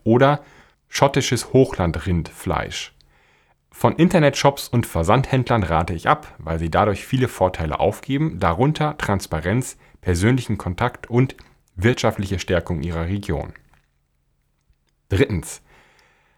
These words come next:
Auf dem Wochenmarkt finden Sie oft entsprechende Anbieter aus der Region. Möglicherweise lernen Sie den Erzeuger dort persönlich kennen. Viertens. Die örtlichen Landwirte kennen sich meist untereinander.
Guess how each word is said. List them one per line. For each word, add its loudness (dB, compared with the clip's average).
Auf 2
dem 4
Wochenmarkt 2
finden 2
Sie -2
oft 2
entsprechende -2
Anbieter -2
aus -2
der -4
Region. -6
Möglicherweise 2
lernen 2
Sie 0
den 0
Erzeuger -2
dort 0
persönlich -2
kennen. -4
Viertens. -2
Die 0
örtlichen 4
Landwirte 2
kennen 2
sich -2
meist 0
untereinander. -4